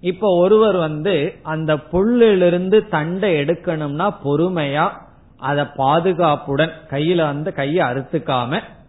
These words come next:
என்ன செய்யணும்? கவனமா பிரிக்கணும். அதே போல இந்த ஆத்மா அனாத்மாவை கவனமா பிரிக்கணும்னு சொல்ற.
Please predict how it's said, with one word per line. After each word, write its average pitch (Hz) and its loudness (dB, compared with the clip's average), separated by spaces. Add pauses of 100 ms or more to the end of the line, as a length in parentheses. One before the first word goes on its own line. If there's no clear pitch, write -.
(240)
என்ன 160 -4
செய்யணும்? 151 -4
கவனமா 151 0
பிரிக்கணும். 120 -4 (600)
அதே 156 0
போல 147 -2 (400)
இந்த 139 -6
ஆத்மா 151 -2
அனாத்மாவை 139 -4
கவனமா 147 0
பிரிக்கணும்னு 131 -4
சொல்ற. 123 -4